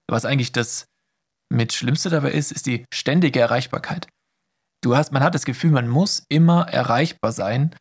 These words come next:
und deswegen muss man immer sein Handy dabei haben, aber das ist halt so ein Mythos, du musst nicht immer erreichbar sein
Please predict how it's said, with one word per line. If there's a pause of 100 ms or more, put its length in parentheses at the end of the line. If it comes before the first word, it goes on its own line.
(160)
und
deswegen
muss
man
immer
sein
Handy
dabei
haben,
aber (220)
das
ist
halt
so
ein
Mythos,
du (280)
musst
nicht
immer
erreichbar
sein